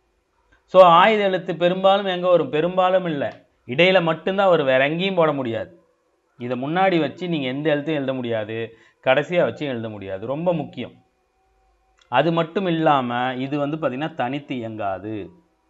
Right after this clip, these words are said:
இது தனித்து இயங்காது. முதல் எழுத்துக்களாகிய உயிரையும் மெய்யும் சார்ந்து இயங்குவதால் இது என்னன்னு சொல்றோம்? ஆயுத சா-, எழுத்து சார்பெழுத்து வகை. So, இப்ப நம்ம என்னென்ன பார்த்திருக்கோம்? இங்க பாருங்க, இதுல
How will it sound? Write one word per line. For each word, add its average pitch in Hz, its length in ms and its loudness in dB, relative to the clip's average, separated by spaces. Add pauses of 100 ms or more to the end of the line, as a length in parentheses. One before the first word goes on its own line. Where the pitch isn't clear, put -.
(1500)
இது 123 260 -4 (460)
தனித்து 151 480 -4
இயங்காது. 110 560 -6 (880)
முதல் 160 360 -2
எழுத்துக்களாகிய 160 840 0
உயிரையும் 139 600 -2
மெய்யும் 139 440 -6
சார்ந்து 147 500 -4
இயங்குவதால் 127 580 -4
இது 135 200 -4
என்னன்னு 156 240 -8
சொல்றோம்? 113 300 -4
ஆயுத 135 200 -4 (220)
சா-, 117 220 -6
எழுத்து 117 540 -6
சார்பெழுத்து 123 540 -4
வகை. 95 260 -8 (480)
So, 131 120 -6
இப்ப 123 120 -6
நம்ம 131 160 -2
என்னென்ன 185 220 -2
பார்த்திருக்கோம்? 160 400 0
இங்க 120 120 -6
பாருங்க, 123 340 -2
இதுல 139 260 0